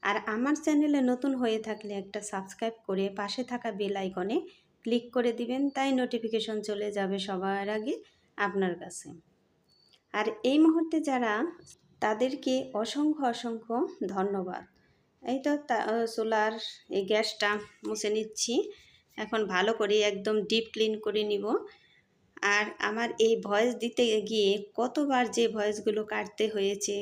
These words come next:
কারণ একভাবে ট্রেন গাড়ি যাচ্ছে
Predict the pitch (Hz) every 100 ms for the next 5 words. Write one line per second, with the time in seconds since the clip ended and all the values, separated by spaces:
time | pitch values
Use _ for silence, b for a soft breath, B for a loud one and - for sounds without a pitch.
0 | 196 196 196 202 202 190 202 202 214 214
1 | 196 202 208 202 196 214 214 - b b
2 | b b - 196 196 196 - 214